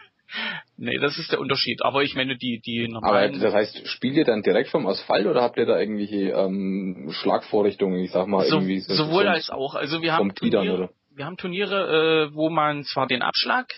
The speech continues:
Speaker 1: äh, auf so eine Kunstrasenmatte legen kann und ansonsten, äh, so gespielt wird, wie der Ball liegt. Und da muss man dann halt schon sagen, ja,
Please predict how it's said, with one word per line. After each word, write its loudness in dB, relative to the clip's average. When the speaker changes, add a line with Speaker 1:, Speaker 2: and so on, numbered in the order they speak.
Speaker 1:
äh, 2
auf 0
so 0
eine 2
Kunstrasenmatte -2
legen -4
kann -2
und 4
ansonsten, -2
äh, 4
so 0
gespielt 0
wird, -6
wie -4
der 0
Ball 2
liegt. -6
Und 2
da 4
muss -2
man 0
dann 0
halt 0
schon 0
sagen, 0
ja, 2